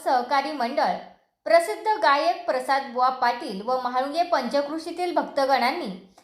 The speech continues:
बाबांच्या चरणी भजन सेवा समर्पित केली. त्यानंतर पहाटे चार ते पाच पस्तीस निर्वाण पुष्पाचे कीर्तन, संत साहित्याचे गाडे अभ्यासक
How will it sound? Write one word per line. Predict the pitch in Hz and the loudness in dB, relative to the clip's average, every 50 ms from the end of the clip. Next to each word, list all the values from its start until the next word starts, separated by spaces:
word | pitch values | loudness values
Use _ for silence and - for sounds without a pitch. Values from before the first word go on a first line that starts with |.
| _ _ _ - | _ _ _ -2
बाबांच्या | 220 262 269 269 277 339 359 370 370 403 427 427 415 | 2 4 4 6 6 4 2 0 0 -4 -6 -4 0
चरणी | 392 339 302 330 349 381 | 0 0 0 0 -4 -6
भजन | 381 392 330 254 - 262 285 311 | -4 -2 -2 -2 -2 -2 -4 -4
सेवा | - 320 269 247 254 277 | -2 -2 0 2 2 2
समर्पित | 311 - 349 262 226 208 196 190 220 196 - - | 2 0 -2 -2 -2 -2 -4 -4 -8 -10 -10 -10
केली. | 226 214 208 202 196 196 - _ _ _ _ _ _ _ _ _ _ - | -10 -10 -10 -10 -14 -16 -20 _ _ _ _ _ _ _ _ _ _ 2
त्यानंतर | 240 233 226 226 240 285 349 - 320 233 240 233 - - - - _ _ _ - | 4 4 4 4 2 0 0 2 4 4 4 2 -2 -8 -18 -20 _ _ _ -6
पहाटे | 311 320 359 370 370 415 453 440 453 - | -2 2 2 2 2 2 -2 -2 -2 -2
चार | - 370 339 320 277 220 214 220 - - - | 2 4 4 6 6 4 2 -2 -6 -6 -6
ते | 277 | -6
पाच | 285 277 - 294 294 330 349 - - | -6 -2 0 2 2 2 2 -2 -4
पस्तीस | - 285 240 - - - 311 320 320 - | -4 -4 -4 -6 -8 -10 -10 -10 -8 -6
निर्वाण | 302 269 254 247 262 294 339 349 | -2 -2 0 2 2 2 0 0
पुष्पाचे | 359 359 359 359 - 359 339 339 - 359 359 | -4 -6 -6 -2 4 4 4 4 4 -2 -4
कीर्तन, | 349 - 285 285 - - 349 254 196 190 190 - - - - - _ _ _ _ - - | -4 -6 -8 -6 -2 2 4 4 4 2 -2 -8 -14 -20 -20 -20 _ _ _ _ 2 2
संत | 339 359 381 453 | 2 4 4 2
साहित्याचे | 466 466 453 453 359 302 330 330 - - 339 349 339 381 370 | -2 0 2 2 2 2 2 2 4 4 4 4 4 0 -2
गाडे | 339 330 277 233 233 262 | 2 2 4 4 4 2
अभ्यासक | 262 - 240 220 190 185 240 269 - - 320 202 | 0 0 -2 -4 -2 0 0 0 0 0 0 0